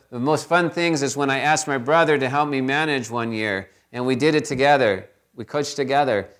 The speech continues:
and he had such a great time 'cause he remembered when my dad was a part of our lives that way, and we got to do that together. And we remembered my dad when we did it.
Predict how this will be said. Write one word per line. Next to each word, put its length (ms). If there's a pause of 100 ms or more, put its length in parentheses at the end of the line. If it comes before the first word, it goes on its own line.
(120)
and 140
he 280
had 260
such 320
a 80
great 280
time 380
'cause 200
he 180
remembered 460
when 140
my 140
dad 380
was 100
a 60
part 240
of 80
our 160
lives 240
that 120
way, 120
and 120
we 120
got 220
to 80
do 240
that 240 (120)
together. 460 (1400)
And 100
we 100
remembered 460
my 120
dad 320
when 100
we 120
did 180
it. 160